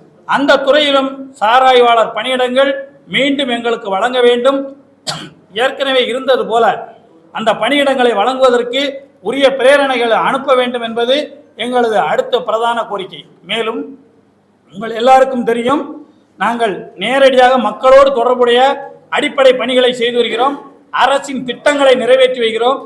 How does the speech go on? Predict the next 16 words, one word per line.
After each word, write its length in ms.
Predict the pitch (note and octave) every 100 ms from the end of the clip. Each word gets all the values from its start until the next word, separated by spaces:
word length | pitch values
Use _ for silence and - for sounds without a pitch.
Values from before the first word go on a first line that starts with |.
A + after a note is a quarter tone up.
| - - -
கிட்டத்தட்ட 500 | A3+ B3+ B3 B3 C#4 B3 - -
முதல்வர் 400 | G3+ C4+ C4+ B3+ A#3+
இப்பொழுது 320 | - A#3+ B3+ A3+
அறிவித்துள்ள 460 | B3+ C4 B3 B3 A3 - - - - - - _ _ -
உங்கள் 260 | B3+ C#4+ C4+
ஊரில் 260 | C4+ C4+ B3+
உங்கள் 240 | B3 B3+ B3
முதல்வர் 440 | B3 B3+ B3+ C4+ C4+ - - -
மற்றும் 340 | A3+ - C4+ A3+
மக்களோடு 460 | - C4+ C#4 C#4 B3+
முதல்வர் 340 | B3 B3 C4+ C4+ G#3+
எத்தனை 280 | - D4 C#4 D4
திட்டங்கள் 420 | - - D4+ D4
வைத்தாலும் 380 | C4+ C4+ C4 A#3+
அத்தனை 320 | G#3+ - C#4+ C4+ -
திட்டங்களுக்கும் 680 | - - D4 C#4+ C#4 D4+